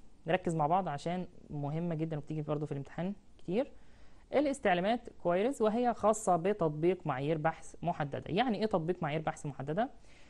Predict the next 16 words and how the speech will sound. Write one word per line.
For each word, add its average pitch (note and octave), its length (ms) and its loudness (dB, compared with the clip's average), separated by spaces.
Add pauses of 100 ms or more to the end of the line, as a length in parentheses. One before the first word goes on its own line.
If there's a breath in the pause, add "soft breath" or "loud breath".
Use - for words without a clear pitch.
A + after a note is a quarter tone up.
(200 soft breath)
يعني C4 300 2
وليكن A3 420 6
انا G3 340 0
عندي، G#3 640 0 (100)
آه، C#3 540 0 (140)
عايز A3 480 0
استعلم G3+ 580 2
عن E3 300 0 (100)
موظفين E3 680 0
معين D3 400 -2
في C#3 360 -6
الجدول E3 560 0
او D3 80 -4
في - 100 -18
قاعدة D#3 240 2
البيانات، C#3+ 360 -2